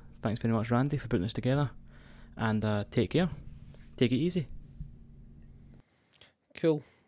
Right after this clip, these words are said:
Speaker 2: So, thanks very much, Mikey, for next week's A E W. Yep, we went through the, went through the matches there. What's happening elsewhere,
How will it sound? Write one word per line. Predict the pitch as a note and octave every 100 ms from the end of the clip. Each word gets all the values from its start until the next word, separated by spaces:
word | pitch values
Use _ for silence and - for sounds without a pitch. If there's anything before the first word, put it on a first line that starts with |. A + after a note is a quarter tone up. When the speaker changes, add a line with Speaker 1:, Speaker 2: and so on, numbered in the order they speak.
| -
Speaker 2:
So, | - - D3 C#3 B2+ - - _ - _ _ _ -
thanks | B2 -
very | A#2+ A#2
much, | C3+ -
Mikey, | C#3 C#3 D3 C#3 - - - _ _ _ _ _ _ _ _ - - - -
for | A2 G#2+ A#2+ - _ _ _ _ _ -
next | - C#3 - -
week's | C3 - -
A |
E | A2+ A2+
W. | A2+ B2 C3 B2+ -
Yep, | B2+ - _ _ -
we | A#2+
went | G#2+ B2
through | - A2
the, | A2+ A2 G#2+ _ _ _ _ _ _ -
went | A2
through | - A2
the | G#2+
matches | A2 - - G#2
there. | A2+ A#2+ C3 - _ _ _ _ _ _ _ _ _ _ _ _ _
What's | A#2+ C3
happening | B2+ A#2 - A2+
elsewhere, | A#2+ A#2+ - A#2 B2